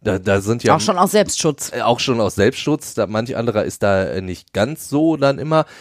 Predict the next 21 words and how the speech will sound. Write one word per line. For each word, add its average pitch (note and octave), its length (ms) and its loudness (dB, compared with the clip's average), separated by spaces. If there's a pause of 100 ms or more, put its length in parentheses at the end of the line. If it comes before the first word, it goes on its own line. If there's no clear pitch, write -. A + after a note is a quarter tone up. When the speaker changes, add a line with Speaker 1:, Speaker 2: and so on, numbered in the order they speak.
(120)
Speaker 1:
Ich - 60 -18
meine, F#2+ 280 0
das, - 140 -14
äh, D#2 220 -16
ist - 160 -12
ja F#2+ 120 -4
auch G#2 200 -4
alles F#2 200 -4
so G2 60 -6
ein F2+ 100 -6
bisschen F2 540 -4 (540)
mittlerweile, F2 800 -2
ah, E2 840 -8 (220)
wird F#2+ 220 -4
das E2+ 100 0
sehr E2+ 140 0
lockerer E2 640 0
gehandhabt. D#2+ 640 -2
Also F2 180 -2
ich E2+ 120 -4
meine, F2 200 -2